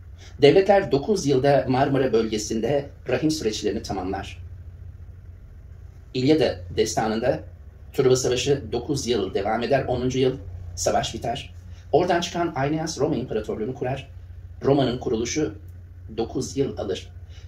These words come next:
Anne rahminde dokuz yılda gelişir. Türkiye Cumhuriyetimizde dokuz yılda anne rahmi sürecini tamamladı.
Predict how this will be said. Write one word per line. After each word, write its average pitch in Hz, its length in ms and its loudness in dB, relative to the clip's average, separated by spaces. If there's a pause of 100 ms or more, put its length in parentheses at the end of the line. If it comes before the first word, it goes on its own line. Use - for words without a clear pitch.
(140)
Anne 165 200 6
rahminde 156 360 4
dokuz 131 320 0
yılda 123 380 2
gelişir. - 600 -4 (640)
Türkiye - 280 2
Cumhuriyetimizde 127 720 2 (640)
dokuz 123 320 -2
yılda 107 360 -4
anne 113 200 0
rahmi 123 280 -2
sürecini 107 360 -2
tamamladı. 95 520 -4